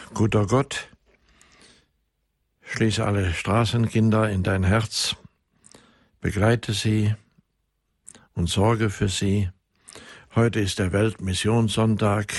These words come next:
in der Kirche. Lass uns wieder daran denken, dass unsere Kirche vom Wesen her missionarisch ist.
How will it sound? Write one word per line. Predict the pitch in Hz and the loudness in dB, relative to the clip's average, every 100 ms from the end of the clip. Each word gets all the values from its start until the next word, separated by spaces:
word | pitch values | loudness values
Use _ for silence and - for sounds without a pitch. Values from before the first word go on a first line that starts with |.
| - - _ - - _ | -10 -14 _ -20 -20 _
in | - 95 | -2 2
der | 101 | 2
Kirche. | 92 104 104 95 101 92 | 2 2 2 0 0 0
Lass | 92 92 | -2 0
uns | 104 95 - | 0 0 0
wieder | 98 98 | 0 2
daran | 95 92 98 | 2 2 2
denken, | 95 104 107 98 | 2 2 2 2
dass | 95 92 - - _ - - - - | 0 0 -2 -8 _ -20 -20 -20 -10
unsere | - 98 87 98 | 0 0 2 0
Kirche | 90 107 110 98 98 | 2 2 2 0 -2
vom | - 95 90 | 0 0 2
Wesen | 104 113 101 104 | 2 2 0 0
her | 95 101 101 90 - _ - - _ | 2 2 0 -2 -8 _ -20 -20 _
missionarisch | 95 87 101 92 90 110 110 101 - | -2 0 2 2 4 2 2 0 0
ist. | 110 - - - | 0 -2 -4 -10